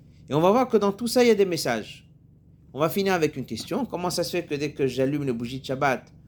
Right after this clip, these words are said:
on me dit d'allumer des petites bougies ? Et lorsque je vais faire la Havdalah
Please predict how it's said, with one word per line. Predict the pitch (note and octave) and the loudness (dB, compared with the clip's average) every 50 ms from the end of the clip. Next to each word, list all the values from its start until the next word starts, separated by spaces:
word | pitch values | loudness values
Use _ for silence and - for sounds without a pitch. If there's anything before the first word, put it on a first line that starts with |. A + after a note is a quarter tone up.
| - - - | -20 -14 -10
on | A2 | -4
me | B2+ C3+ | -4 -2
dit | C#3 D#3 D#3+ | -2 -2 0
d'allumer | D#3 D3 C3+ C3 C#3+ D3 C#3 | 0 0 0 0 -2 -2 0
des | C3 B2+ | 0 0
petites | B2+ - C3 B2+ - B2+ A2+ | -2 -2 -6 -8 -8 -10 -10
bougies ? | G#2 G#2+ G#2+ F#2+ G2+ A#2 D#3+ A3+ C#4+ D#4+ E4+ - - - - - - - - | -10 -12 -12 -8 -6 -4 -4 -4 -6 -8 -12 -18 -20 -20 -20 -20 -20 -16 -6
Et | - | 0
lorsque | D#3+ G3 G3 - - F#3 | 2 2 2 2 -2 -4
je | D#3+ D#3+ | -2 -2
vais | E3 | -4
faire | E3 - F3+ E3+ | -2 2 2 4
la | E3 D#3+ D3+ D3 | 4 6 6 4
Havdalah | C#3+ C3 B2 B2+ A#2+ A2+ A2+ B2 D3 D#3+ - - | 4 4 2 0 0 2 4 2 2 2 0 -6